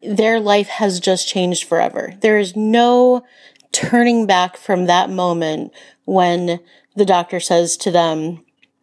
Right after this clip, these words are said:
that they have something, um, that they have to have, like, a major surgery, that, um, they're gonna be going through really hard treatment. There's just no turning back from that moment.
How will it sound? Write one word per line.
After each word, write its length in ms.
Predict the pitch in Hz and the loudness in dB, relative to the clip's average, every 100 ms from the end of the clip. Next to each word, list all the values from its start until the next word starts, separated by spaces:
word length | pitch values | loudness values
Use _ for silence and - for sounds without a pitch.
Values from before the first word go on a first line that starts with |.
| - 190 | -14 -4
that 160 | 185 | 0
they 80 | 175 | 0
have 240 | 165 196 175 | 0 -2 0
something, 600 | 185 175 170 160 165 175 _ - - - | -2 0 0 0 -6 -10 _ -20 -20 -4
um, 480 | 190 175 165 - 190 185 | -2 -2 -4 -10 -8 -4
that 160 | 180 | -2
they 80 | 175 | 0
have 200 | 180 175 | -2 -4
to 80 | 180 | -2
have, 280 | 180 170 160 | 0 0 0
like, 320 | 165 165 - - | -4 -6 -12 -4
a 140 | - | -2
major 280 | 185 170 170 | 0 -2 -4
surgery, 800 | - 233 214 190 180 175 175 175 - - - _ | -2 0 0 -2 0 0 0 -2 -8 -20 -20 _
that, 800 | 202 185 180 175 175 - - - - | -6 0 2 4 2 0 -8 -8 -4
um, 220 | 196 180 | -2 0
they're 100 | 180 | 0
gonna 200 | 180 175 | 0 -2
be 120 | 170 | 0
going 260 | 175 175 170 | 0 0 -2
through 600 | - 180 170 165 170 175 - - _ 202 | -4 2 4 4 2 -2 -12 -20 _ -2
really 320 | 196 190 180 | 0 2 0
hard 420 | 160 180 170 170 | 0 0 0 -2
treatment. 880 | - 247 220 196 190 180 - - - | -2 0 0 2 2 0 -6 -10 -2
There's 280 | 208 214 190 | 0 0 0
just 300 | 220 214 220 | 0 0 2
no 160 | 202 | 2
turning 360 | 190 202 180 170 | 0 -2 -2 0
back 220 | 151 156 | 0 -2
from 160 | 170 151 | -6 -4
that 140 | - | -4
moment. 460 | 55 - - - | -6 -8 -10 -16